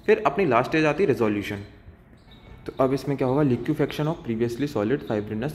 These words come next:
exudate। जो पहले, अ, जो अपना solid fibrinousness exudated था, अब उसका liquefaction होगा। Liquefaction कैसे होगा? जो exudated था, उसको enzyme तोड़ देगा, broken down by enzyme। Granular semi-fluid, semi-fluid debris बन जाएगा,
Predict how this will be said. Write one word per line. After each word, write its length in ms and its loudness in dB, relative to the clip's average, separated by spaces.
exudate। 420 -6
जो 80 0
पहले, 460 -4
अ, 60 -4
जो 260 -2
अपना 240 -4
solid 360 2
fibrinousness 420 -4
exudated 420 -2
था, 40 -2
अब 160 0
उसका 200 0
liquefaction 520 0
होगा। 200 -8
Liquefaction 380 0
कैसे 240 0
होगा? 200 -2
जो 60 0
exudated 440 2
था, 320 -4
उसको 220 -2
enzyme 360 0
तोड़ 220 4
देगा, 240 0
broken 220 2
down 240 -2
by 140 -2
enzyme। 320 -6
Granular 420 4
semi-fluid, 840 -2
semi-fluid 420 -2
debris 280 2
बन 180 -2
जाएगा, 260 -4